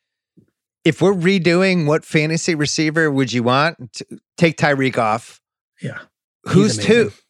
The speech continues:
Speaker 1: Who's two?
Speaker 3: Might be Cooper.
Speaker 2: Kupp's not two. DeAndre Hopkins?
Speaker 3: Sure.
Speaker 1: I, I think I'd rather have Kupp. Wa-,
Speaker 2: <laughs>
Speaker 1: watching,
Speaker 2: No.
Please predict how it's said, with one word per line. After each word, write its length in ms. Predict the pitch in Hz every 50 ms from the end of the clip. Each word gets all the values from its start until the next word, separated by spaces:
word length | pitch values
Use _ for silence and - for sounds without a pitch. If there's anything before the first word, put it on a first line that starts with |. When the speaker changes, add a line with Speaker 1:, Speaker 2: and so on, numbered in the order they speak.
| - -
Speaker 1:
Who's 300 | - 196 220 220 - -
two? 400 | - - 240 262 220 98 90 - _ _ -
Speaker 3:
Might 140 | - 123 -
be 80 | 190
Cooper. 420 | 180 - - 269 - - - - - _ _ _ - _ -
Speaker 2:
Kupp's 240 | - 294 - - -
not 180 | 185 135 120
two. 260 | - - 196 185 156 151
DeAndre 340 | 139 180 185 196 214 208 180
Hopkins? 500 | 170 208 214 214 - 294 294 277 - - _ _ _ _ _ _ _ - _ _ _ _ _ _ -
Speaker 3:
Sure. 400 | - - - 139 123 151 165 170 _ -
Speaker 1:
I, 140 | - 247 - - - -
I 100 | 247 226
think 240 | - 427 359 -
I'd 140 | 349 330 269
rather 260 | 233 240 247 262 262
have 240 | 254 254 262 214 -
Kupp. 380 | - - 262 302 311 - - -
Wa-, 200 | 180 214 208 214
Speaker 2:
<laughs> 20 | -
Speaker 1:
watching, 500 | 262 185 214 220 214 202 208 220 220 220
Speaker 2:
No. 220 | 226 226 202 151